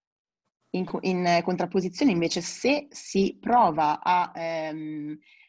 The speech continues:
eh, adattare ciò di quello, ciò, ciò di cui abbiamo parlato stamattina,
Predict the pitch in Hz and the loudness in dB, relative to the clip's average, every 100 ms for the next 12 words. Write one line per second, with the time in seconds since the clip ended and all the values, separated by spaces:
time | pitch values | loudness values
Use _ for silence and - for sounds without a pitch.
0 | - 170 160 175 170 170 262 254 180 156 | -6 -2 0 0 -4 -2 0 2 0 -6
1 | - 165 - 240 247 202 170 - - - | -10 -12 -8 -8 -6 -6 -8 -10 -14 -8
2 | 208 196 285 233 165 165 175 165 - 156 | -6 -4 -2 -2 0 -2 -2 -4 -8 -10
3 | - 170 139 131 | -8 -6 -6 -8